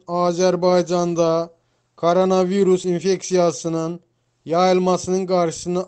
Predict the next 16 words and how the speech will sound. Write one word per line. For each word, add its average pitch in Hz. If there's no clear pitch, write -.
alınması 170
məqsədi 165
ilə 151
hərəkət 185
məhdudlaşdırılır. 175
Artıq 180
məlum 185
olduğu 180
kimi, 180
vətəndaşlar 175
zərurət 175
yarandıqda 180
yaşayış 185
yerini 175
tərk 175
etmək 180